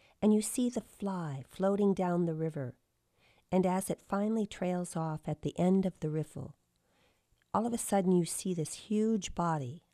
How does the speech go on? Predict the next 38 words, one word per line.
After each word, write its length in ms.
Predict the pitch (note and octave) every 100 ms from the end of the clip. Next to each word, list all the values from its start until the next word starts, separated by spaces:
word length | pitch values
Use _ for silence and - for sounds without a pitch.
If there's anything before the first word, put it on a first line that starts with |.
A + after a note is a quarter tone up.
| _
of 100 | D3+
the 80 | D#3+
fish 440 | - - D#3+ - -
roll 400 | D#3 F3+ F#3+ F#3
over 340 | F3+ E3 C#3
and 180 | C3+ C3+
sink 480 | - G#3+ F3 - -
your 120 | C3
fly. 500 | - D3+ D3+ C#3 D3 _ _ _ _ _ _ _ _
Your 160 | F#3+
heart 460 | F3+ - A3 G3+ -
jumps, 560 | - F#3+ C#3+ - - - _ _
and 140 | - F3
you 80 | E3
pull 400 | - - A3 G#3+
your 160 | G3+
fly 400 | - - F3+ F3+
rod 320 | E3 D3+ C3+ -
up 220 | E3 -
taut 360 | - E3+ D3+ -
into 280 | C#3+ D3+ -
the 200 | D#3+ D#3
air, 280 | D3+ C3 - _ _ _ _
and 120 | E3+ F3
the 60 |
next 300 | E3 G3 -
thing 200 | - D3+
you 100 | D3
know, 280 | C3+ C3 D3+ - _ _ _
you 100 | G3
have 260 | F#3+ F#3
this 220 | E3+ -
rainbow 680 | D3+ D#3+ F#3 G3+ E3 C3 B2+ C#3
leaping 600 | D3+ F#3+ G#3+ - F#3+ F3+
out 280 | E3 E3+ E3
of 140 | D3+
the 100 | D3
water. 480 | C3 C#3 C#3 C#3+ D#3+